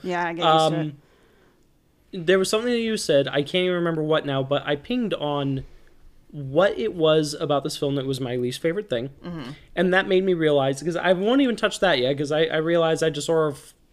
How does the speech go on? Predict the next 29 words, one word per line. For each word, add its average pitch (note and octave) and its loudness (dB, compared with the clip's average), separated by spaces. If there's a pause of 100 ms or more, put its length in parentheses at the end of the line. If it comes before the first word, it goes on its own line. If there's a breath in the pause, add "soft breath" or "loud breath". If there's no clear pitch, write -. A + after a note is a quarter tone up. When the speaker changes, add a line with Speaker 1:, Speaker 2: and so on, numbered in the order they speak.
(180)
Speaker 2:
completely F3 -4
derailed C#3 0
the C3 -10
conversation. A#2+ -8 (140)
Speaker 3:
Oh, G#3+ -4
you're A#3+ -6
fine. D3 -4
Speaker 2:
But E3 6
Speaker 3:
My, G#3 6
my, G#3 -6
my G#3 4
thing G3+ -2
was E3 -6
kinda D#3 -2
over. C#3+ -6
Ellie D3 -4
and C#3+ -6
I C#3 -8
were C#3 -10
just - -18
kind C#3+ -6
of C3 -12
off C#3+ -8
on C#3+ -6
a C#3 -10
tangent. D3 -10
Speaker 1:
Yeah. G#3 0
Speaker 2:
Fair F#3+ 2
enough. C#3+ 0